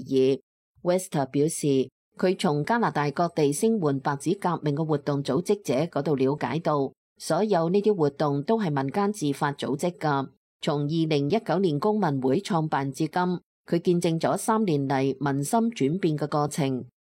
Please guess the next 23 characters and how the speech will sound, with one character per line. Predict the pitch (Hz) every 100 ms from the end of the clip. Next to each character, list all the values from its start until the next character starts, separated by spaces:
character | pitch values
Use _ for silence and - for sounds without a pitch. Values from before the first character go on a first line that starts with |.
| _
十 | -
一 | 151 220
月 | 180
二 | 151 156
十 | 147 143
七 | - 196 175
號， | 156 135 - _
佢 | - 185
哋 | 151
組 | 139 175
織 | 220
集 | 220 143 127 131
會 | 143
響 | 214 147 151
多 | 202
倫 | 202 139
多 | 175 190
中 | 202 202
領 | 160 147
館 | 127 135
抗 | - 160
議 | 156 151
時， | 160 151 135 127